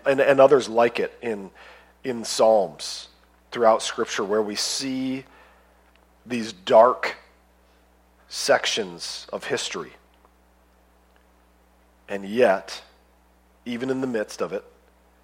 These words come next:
as Jeremiah has done for us, help us. Help us to tune our hearts that we might still see your grace even in our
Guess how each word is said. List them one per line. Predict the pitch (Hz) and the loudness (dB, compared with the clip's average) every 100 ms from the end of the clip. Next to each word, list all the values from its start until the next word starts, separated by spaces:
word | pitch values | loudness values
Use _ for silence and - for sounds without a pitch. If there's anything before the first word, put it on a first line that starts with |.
| _ - | _ -16
as | 98 | -14
Jeremiah | - 117 120 117 113 110 | -6 0 2 4 2 2
has | 107 | -2
done | 101 95 | -6 -6
for | 101 95 | -6 -6
us, | - | -8
help | - 131 127 | 2 4 4
us. | 82 - - - - _ _ _ _ _ _ _ _ _ _ _ _ _ | -2 -6 -12 -20 -20 _ _ _ _ _ _ _ _ _ _ _ _ _
Help | 131 131 120 | 2 2 2
us | 95 - | -4 -4
to | - | -12
tune | - - 143 139 131 | -10 -6 -4 -4 -2
our | - 107 98 | 2 2 2
hearts | - 92 78 - - - - _ _ _ _ _ _ _ _ _ _ _ _ | 2 2 0 -8 -18 -18 -20 _ _ _ _ _ _ _ _ _ _ _ _
that | 107 85 | -6 -4
we | 120 | -6
might | 120 113 98 - | 0 0 0 -4
still | - 127 117 | -6 -2 -2
see | - 117 | -4 -6
your | 101 101 107 92 | -8 -2 -2 -2
grace | 85 104 85 71 - - - _ _ | -6 -4 -4 -8 -14 -14 -18 _ _
even | 113 113 98 85 82 _ _ _ - | -8 -8 -8 -10 -14 _ _ _ -12
in | 107 90 80 - _ _ - | -10 -8 -12 -20 _ _ -2
our | 90 80 71 | 0 0 -4